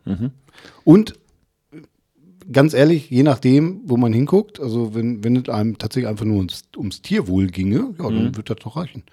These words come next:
Speaker 1: Mhm.
Speaker 2: Ist doch gut.
Speaker 1: Mhm.
Speaker 2: Ja.
Speaker 1: Was passiert mit dem ganzen Essen, was momentan ist? Also nicht, wa-, dass das jetzt wegfällt, sondern wie wird das hergestellt?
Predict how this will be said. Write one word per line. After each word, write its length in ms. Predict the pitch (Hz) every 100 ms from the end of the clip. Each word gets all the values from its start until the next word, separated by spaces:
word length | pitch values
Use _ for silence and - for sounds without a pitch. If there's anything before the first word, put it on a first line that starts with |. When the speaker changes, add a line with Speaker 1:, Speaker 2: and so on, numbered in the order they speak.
| _ -
Speaker 1:
Mhm. 240 | 101 117 -
Speaker 2:
Ist 160 | -
doch 60 | 139
gut. 220 | 214 - _
Speaker 1:
Mhm. 240 | 101 95 110 _ _ _ _ _ _ _ _ -
Speaker 2:
Ja. 100 | 104 - - - - _ _ _ _
Speaker 1:
Was 300 | 98 110 -
passiert 300 | 120 - 101
mit 100 | 101
dem 100 | 98
ganzen 320 | 104 113 104
Essen, 280 | 95 107 107
was 180 | 101 104
momentan 500 | 98 95 - 87 82
ist? 140 | 69
Also 120 | 85
nicht, 160 | 107 107
wa-, 80 | 104
dass 200 | 104 -
das 160 | 95
jetzt 160 | 85 85
wegfällt, 320 | 104 - 123
sondern 320 | 101 101 95
wie 120 | 95
wird 140 | 113 107
das 160 | 98
hergestellt? 560 | 117 107 85 - - -